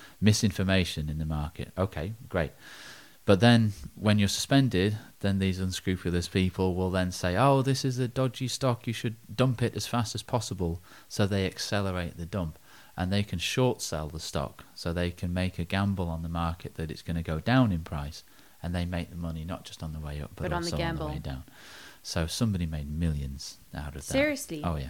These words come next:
Speaker 2: Millions?
Speaker 1: Yeah,
Speaker 2: Was that how
Speaker 1: millions.
Speaker 2: much, like,
Speaker 1: Yeah.
Speaker 2: t-, like, how, I mean,
Speaker 1: Hmm.
Speaker 2: I, you know, millions, seriously?
Speaker 1: Yeah, yeah.
Speaker 2: Like, how many people invested in your company?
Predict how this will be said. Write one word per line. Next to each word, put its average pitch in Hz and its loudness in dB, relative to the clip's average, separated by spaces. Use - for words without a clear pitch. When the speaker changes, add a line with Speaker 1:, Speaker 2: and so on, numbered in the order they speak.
Speaker 2:
Millions? 185 -2
Speaker 1:
Yeah, 139 -4
Speaker 2:
Was 160 2
that 294 2
how 320 0
Speaker 1:
millions. 311 -4
Speaker 2:
much, 277 -6
like, - -16
Speaker 1:
Yeah. 69 -6
Speaker 2:
t-, - -6
like, - -8
how, 262 -4
I 269 -4
mean, 262 0
Speaker 1:
Hmm. 87 -2
Speaker 2:
I, 262 4
you 240 0
know, 196 2
millions, 190 0
seriously? - -4
Speaker 1:
Yeah, 131 0
yeah. 131 -2
Speaker 2:
Like, 220 -4
how 311 2
many 349 2
people 311 -2
invested 254 -2
in 247 -2
your 240 -4
company? 254 -8